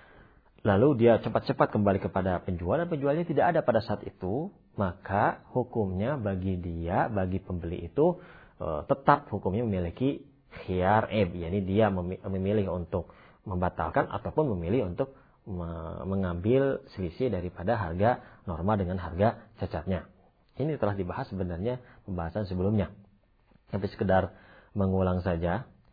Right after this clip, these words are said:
Yang selanjutnya adalah dia tidak bisa membatalkan, eh,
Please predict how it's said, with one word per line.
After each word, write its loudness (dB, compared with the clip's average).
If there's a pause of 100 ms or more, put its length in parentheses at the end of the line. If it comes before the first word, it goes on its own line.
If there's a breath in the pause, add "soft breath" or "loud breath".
(220 soft breath)
Yang 2
selanjutnya 6
adalah 6 (560 loud breath)
dia 8
tidak 4
bisa 0
membatalkan, 4 (800)
eh, -2